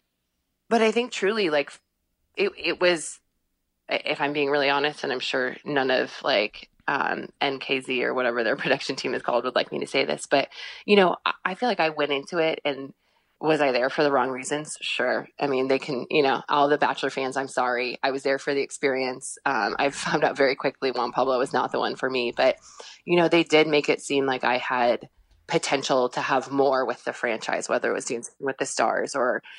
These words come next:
um, whether it was being the next Bachelorette. And so to have all of that fall flat, um, and then, you know, I, I kinda got, like, cut out of the season. It wasn't like I, I had a really prominent role.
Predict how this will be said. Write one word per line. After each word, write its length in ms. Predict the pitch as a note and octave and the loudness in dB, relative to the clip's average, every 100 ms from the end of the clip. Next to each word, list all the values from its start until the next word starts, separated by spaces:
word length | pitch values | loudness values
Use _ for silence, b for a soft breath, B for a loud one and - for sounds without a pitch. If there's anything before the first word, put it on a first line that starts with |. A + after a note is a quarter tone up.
| B | B
um, 480 | C#3 C3 - - - _ _ _ _ _ _ _ | -2 -2 -2 -8 -18 _ _ _ _ _ _ _
whether 380 | F3 D#3 C#3+ C#3+ | 2 2 6 4
it 180 | C3+ C3+ | 4 2
was 380 | C#3 B2 B2 - | 2 2 0 -2
being 300 | D3+ D3 C#3+ | 0 2 2
the 80 | C#3 | 0
next 240 | A#2 - | -2 -2
Bachelorette. 540 | C3 C3 B2+ C3 C3 - | -2 0 0 2 2 -2
And 160 | C#3+ | -6
so 160 | C#3 C3+ | -2 -4
to 60 | C#3 | -2
have 420 | - C#3+ C#3 - _ _ _ D3 | -2 -2 -2 -6 _ _ _ 2
all 220 | C#3 D3 | 2 2
of 120 | D3 | -2
that 240 | C#3+ B2+ | -4 -4
fall 300 | - C#3 B2 | -4 -4 -4
flat, 500 | - - G#2 G2 G#3+ - _ _ _ _ _ | -6 -6 -4 -4 -6 -14 _ _ _ _ _
um, 520 | C#3 B2+ - - - _ _ _ _ _ _ _ | -8 -6 -8 -12 -20 _ _ _ _ _ _ _
and 200 | D#3+ D3 | -2 0
then, 200 | D3 C#3 - _ _ | -2 -2 -10 _ _
you 80 | G3+ | -2
know, 80 | F3 | 0
I, 120 | D3 - | -2 -6
I 60 | D#3 | -8
kinda 260 | - B3 | -6 -4
got, 120 | F#3 G#2+ | -2 -4
like, 120 | A2+ | -6
cut 180 | - C#3 | -4 -2
out 140 | C3+ | -2
of 80 | A#2 | -4
the 60 | |
season. 340 | - D3 D3 C3 | -6 -8 -6 -6
It 100 | A2 | -2
wasn't 220 | C3+ C#3 | 0 0
like 140 | B2+ | 0
I, 180 | B2+ B2+ | 0 0
I 140 | - B2+ | 0 -2
had 200 | C3 C3 | -2 0
a 60 | |
really 280 | B2+ B2+ B2 | 2 0 -2
prominent 500 | _ C3+ C3 A#2 A2+ | _ -2 0 -2 0
role. 460 | C3 B2+ C#3 G#3+ | 0 2 2 2